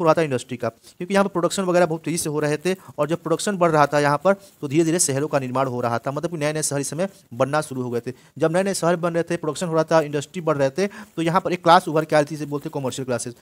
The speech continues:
मतलब व्यापारी का एक क्लास जो हो रहा था, वो व्यापारी क्लास मतलब तेज़ी से आगे बढ़ रही थी, ट्रेड वगैरह हो रहे थे, ट्रेडिंग सिस्टम बढ़ना शुरू हो गया, ठीक है ना, क्योंकि सब कुछ यहाँ पर प्रोडक्शन पर बेस्ड था मार्केट यहाँ पर।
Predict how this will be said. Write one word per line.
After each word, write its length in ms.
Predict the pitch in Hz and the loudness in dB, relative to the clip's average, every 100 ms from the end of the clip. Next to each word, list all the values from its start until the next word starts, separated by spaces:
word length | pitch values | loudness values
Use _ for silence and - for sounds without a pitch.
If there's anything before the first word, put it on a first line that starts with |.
| - | -14
मतलब 140 | 160 151 | -2 2
व्यापारी 360 | 151 151 147 160 | 6 6 6 4
का 280 | 151 143 | 0 0
एक 120 | 139 135 | 0 -2
क्लास 240 | 143 139 135 | 4 4 4
जो 100 | 131 | -6
हो 100 | 131 | -2
रहा 80 | 127 | 0
था, 220 | 160 175 - _ | -2 -4 -10 _
वो 160 | 123 156 | -12 -10
व्यापारी 320 | 139 143 143 | -4 4 4
क्लास 260 | 156 147 160 | 4 0 0
मतलब 240 | 139 139 - | -6 -12 -8
तेज़ी 140 | 135 | -6
से 120 | 139 | -2
आगे 100 | 131 | -2
बढ़ 160 | 127 123 | -2 -2
रही 140 | 120 | -4
थी, 120 | 120 | -6
ट्रेड 420 | 156 - - 190 190 | -12 -14 -2 0 2
वगैरह 220 | 180 170 | 2 2
हो 140 | 143 | 2
रहे 120 | 147 | -2
थे, 160 | 139 165 | -2 -6
ट्रेडिंग 500 | 165 - _ 156 170 | -8 -18 _ -4 -4
सिस्टम 140 | 165 147 156 | -8 -10 -4
बढ़ना 200 | 131 143 | -2 -2
शुरू 200 | 143 127 | -6 -6
हो 120 | 120 | -4
गया, 160 | 120 117 | -2 -4
ठीक 180 | - 170 | -4 -6
है 40 | |
ना, 60 | 180 | -6
क्योंकि 280 | - 139 | -8 -12
सब 120 | 139 135 | -10 -8
कुछ 160 | 156 | -8
यहाँ 100 | 190 - | -6 -4
पर 80 | |
प्रोडक्शन 640 | 190 _ _ - 139 131 143 | -6 _ _ -6 -4 -4 -4
पर 100 | 131 | -4
बेस्ड 220 | 127 - | -4 -2
था 40 | |
मार्केट 280 | 120 113 123 | -2 -2 -4
यहाँ 120 | 117 | -8
पर। 120 | 110 | -10